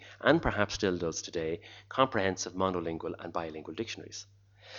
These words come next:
The state's fortunes and the support of the sector generally also seem inextricably linked, um,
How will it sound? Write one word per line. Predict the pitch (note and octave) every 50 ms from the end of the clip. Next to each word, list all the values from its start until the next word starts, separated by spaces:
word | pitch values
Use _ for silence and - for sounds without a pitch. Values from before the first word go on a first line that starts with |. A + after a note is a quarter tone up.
| - - - -
The | - A#2
state's | - - C#3 A#2+ A2 G#2+ -
fortunes | - - C#3 D#3 D#3 - - G#2 F#2 G2 - -
and | G2 G#2+
the | F#2+
support | - - G#2+ - - C3+ C#3+ C#3+ -
of | A2+ -
the | G2+
sector | - - G#2+ F#2 - - F2+
generally | - G#2 G2+ F#2+ F2 D#2+ D#2 D#2+ F2+ - - - - - -
also | G#2+ A#2 B2 A#2+ - A#2
seem | - - A#2 G#2 G#2+
inextricably | - G#2+ - - G2 - - D#3+ - - A#2+ G#2 F#2+ F2
linked, | F2 E2+ E2+ - - - - - - - - - - -
um, | G2 F2+ F2 E2+ E2+